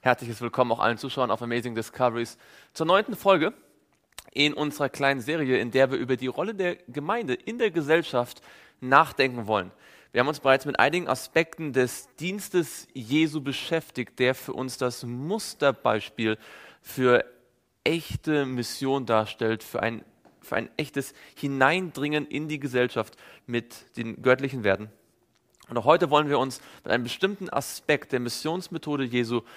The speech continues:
genauer vertraut machen. Wir bereiten uns damit vor auf das Bibelgespräch am siebenundzwanzigsten August. Und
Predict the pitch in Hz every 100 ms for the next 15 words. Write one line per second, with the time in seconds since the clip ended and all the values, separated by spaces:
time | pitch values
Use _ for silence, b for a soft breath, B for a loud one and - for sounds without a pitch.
0 | B B - 120 113 113 110 - 117 -
1 | 113 110 107 104 98 _ _ - 135 143
2 | 185 220 196 180 160 - 170 160 135 -
3 | 151 139 - 127 131 120 110 127 127 -
4 | 117 113 - 104 135 220 - _ _ _
5 | _ _ _ _ _ _ - - 131 131
6 | 131